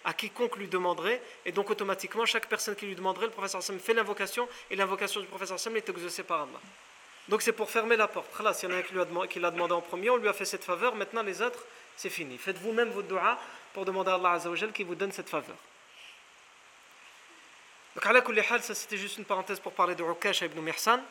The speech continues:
radiyallahu anhu, et donc il rentre à Médine avec Abdullah ibn Jahsh.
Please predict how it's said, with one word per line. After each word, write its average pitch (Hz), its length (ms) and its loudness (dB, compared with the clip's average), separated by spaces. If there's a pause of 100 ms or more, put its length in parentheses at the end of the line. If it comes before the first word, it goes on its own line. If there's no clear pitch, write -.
(140)
radiyallahu 165 480 2
anhu, 226 180 8 (360)
et 175 60 -6
donc 202 180 2
il 196 80 6
rentre 190 280 4 (840)
à 175 80 2
Médine 175 360 0 (360)
avec 170 220 0
Abdullah 165 340 2
ibn 151 180 -6
Jahsh. - 420 -6